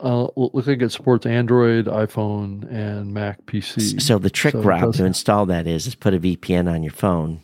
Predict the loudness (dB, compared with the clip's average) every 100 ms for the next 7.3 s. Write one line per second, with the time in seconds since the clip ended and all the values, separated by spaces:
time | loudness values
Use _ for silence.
0 | _ -20 -18 -4 0 0 0 -4 0 0
1 | 2 0 -2 -6 -12 _ _ _ _ _
2 | -10 -2 -2 0 0 2 2 2 -4 -2
3 | -2 -6 -12 _ _ _ -2 0 0 -2
4 | -6 _ _ 2 4 4 6 4 4 2
5 | 2 2 0 2 2 4 4 2 2 2
6 | 0 0 0 0 -2 -2 -2 -2 0 0
7 | 0 -4